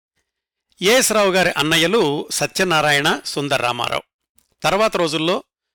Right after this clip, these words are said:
సుందర్రామారావు గారు సెంట్రల్ బ్యాంకులో పనిచేశారు. సత్యనారాయణ గారు మోగల్లులోనే కరణీకంలో స్థిరపడ్డారు. ఏఎస్ రావు గారి ప్రాథమిక విద్యాభ్యాసం అంటే ఐదో తరగతి దాకా మోగల్లులోనే కొనసాగింది. ఏఎస్ రావు గారి అన్నయ్యలిద్దరూ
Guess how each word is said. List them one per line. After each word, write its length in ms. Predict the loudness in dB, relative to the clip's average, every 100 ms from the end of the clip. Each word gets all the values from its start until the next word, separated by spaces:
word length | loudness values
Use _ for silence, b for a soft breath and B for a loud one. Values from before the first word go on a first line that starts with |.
| -12
సుందర్రామారావు 760 | -4 0 2 2 2 2 0 0
గారు 240 | -2 -4
సెంట్రల్ 360 | -4 -4 0 0
బ్యాంకులో 320 | 0 0 -2
పనిచేశారు. 680 | -2 -2 -2 -2 -2 -4 -8 _ _ _ -6
సత్యనారాయణ 720 | -2 0 0 2 2 2 2
గారు 140 | 0
మోగల్లులోనే 920 | 0 -2 0 0 0 0 2 2 0 -4
కరణీకంలో 580 | -2 0 0 0 -2 -2
స్థిరపడ్డారు. 600 | -4 -4 -4 -6 -6 -12 _ _ _ _ _ _ _ _ _ _ _ -2
ఏఎస్ 300 | 2 2 2
రావు 180 | 0 2
గారి 180 | 0
ప్రాథమిక 480 | 0 0 0 -2 -2
విద్యాభ్యాసం 840 | -4 -2 -2 -4 -2 -2 -2 -6 -6
అంటే 300 | -6 -2 -2 0
ఐదో 220 | 0 0
తరగతి 320 | 0 -2 -2
దాకా 340 | -4 -2 -2 -2 _ _ _ _ -8
మోగల్లులోనే 680 | -2 0 0 0 0 0 -2
కొనసాగింది. 760 | -4 -4 -2 -2 -4 -4 -6 _ _ _ _ _ -6
ఏఎస్ 300 | 0 2 2
రావు 160 | 2 2
గారి 200 | 4 2
అన్నయ్యలిద్దరూ 800 | 0 0 2 2 2 0 -2